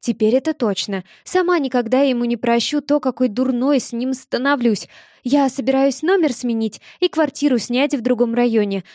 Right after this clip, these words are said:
чтобы он даже адреса не знал. Хотела предложить тебе со мной, но...» Она оглядывается вокруг, смотрит на лестницу. «Теперь язык не повернётся». Я совсем не делилась с ней новостями. В наш единственный телефонный разговор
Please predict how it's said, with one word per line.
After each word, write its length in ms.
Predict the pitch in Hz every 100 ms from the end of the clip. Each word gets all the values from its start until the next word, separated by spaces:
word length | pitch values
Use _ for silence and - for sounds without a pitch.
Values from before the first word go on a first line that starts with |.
| -
чтобы 280 | - 262 285
он 160 | 277
даже 180 | 269 269
адреса 560 | - 294 247 208 214 208
не 140 | 226
знал. 380 | 226 233 190 175 _ _
Хотела 380 | - 302 311 302
предложить 600 | 294 262 277 269 285 -
тебе 300 | - 294 370
со 180 | - 254
мной, 260 | 233 233 220
но...» 280 | 233 233 - _ _ _ -
Она 260 | 254 302 294
оглядывается 680 | 220 233 233 233 226 240
вокруг, 460 | 226 220 202 185 - -
смотрит 540 | - 233 240 233 226
на 140 | 226
лестницу. 640 | 240 220 196 202 190 - 190 - _ _ _
«Теперь 440 | - 320 294 262 262
язык 500 | 285 302 392 392 -
не 140 | 226
повернётся». 800 | 233 226 226 220 202 196 - 185 - _ _ _ _ - - -
Я 120 | 349
совсем 420 | 330 302 349 311
не 120 | 262
делилась 520 | 214 226 269 262 220 -
с 120 | -
ней 200 | 233 247
новостями. 720 | 247 240 240 - 277 233 180 - - -
В 100 | 226
наш 160 | 240
единственный 680 | 226 226 233 247 - 220 214
телефонный 580 | 214 214 202 233 233 220
разговор 540 | 208 180 202 196 294